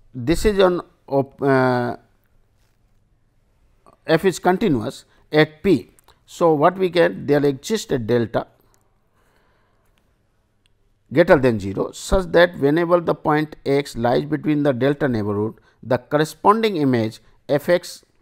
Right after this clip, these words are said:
and f y less than epsilon. So, what this shows? This shows the point X, uh,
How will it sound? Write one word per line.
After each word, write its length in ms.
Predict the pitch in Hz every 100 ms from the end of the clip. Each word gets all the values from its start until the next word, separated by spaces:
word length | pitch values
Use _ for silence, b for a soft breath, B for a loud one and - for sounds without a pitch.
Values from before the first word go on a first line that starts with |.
| _ _ _ -
and 320 | 165 196 -
f 160 | 151 135
y 220 | 117 139
less 260 | 127 127 120
than 180 | 151 156
epsilon. 480 | - - 214 - - _ _ _ _ _ _ _ _ _
So, 240 | - 180
what 320 | 131 110 156 180
this 220 | 202 -
shows? 220 | 143 113 104
This 200 | 151 -
shows 280 | 190 196 175
the 160 | 175 - _ _ _
point 340 | 147 147 143 -
X, 560 | 185 117 - - - _ b b b b -
uh, 180 | 123